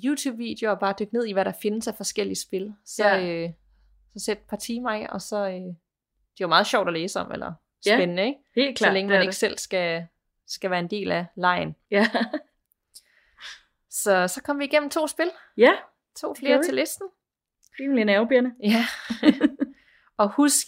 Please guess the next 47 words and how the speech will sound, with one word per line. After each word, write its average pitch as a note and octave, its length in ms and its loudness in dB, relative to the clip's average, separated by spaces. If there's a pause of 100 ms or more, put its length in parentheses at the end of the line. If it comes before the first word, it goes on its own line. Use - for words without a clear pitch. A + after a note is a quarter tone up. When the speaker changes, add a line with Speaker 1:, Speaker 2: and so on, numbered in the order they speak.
Speaker 1:
endelig A#3 420 2
at - 140 4
anmode G#3 360 2
om F#3 60 -2
at F3 80 -8
blive F#3 160 -8
medlem F#3+ 320 -2
af F3+ 80 0
den F3+ 160 -12
private F#3+ 380 -2
Facebook-gruppe, A3+ 640 -2
da F#3+ 140 0
det F3+ 100 -4
er F#3 60 -4
her, G3 220 0
vi F#3+ 80 -2
lægger E3+ 320 -4 (120)
alt - 240 0
ind. A3 160 -2 (500)
Speaker 2:
Ja. F3+ 180 -2 (340)
Speaker 1:
Både F3 160 -2
de F3 160 -8
videoer, F#3 380 -6
vi F3+ 280 -12 (280)
har F#3+ 80 -6
snakket E3 340 -4
om D#3 100 -8
nu, A#3 360 -4
og - 400 -2 (360)
hvis - 120 -18
du G#3+ 120 -8
kunne B3 140 -2
finde A3 180 -2
billeder G#3+ 400 4
for - 60 -4
det F#3+ 120 -4
her F#3+ 320 -2
The G3 120 -14
Speaker 2:
Ja. A3 100 6
Speaker 1:
Picture - 240 -2
Game, A3 340 -4 (160)
så A#3 100 -12
kommer A3 260 0
Speaker 2:
Præcis. G#3 80 -4
Speaker 1:
de G#3 40 2
også A3+ 160 -4
derind. A3 260 0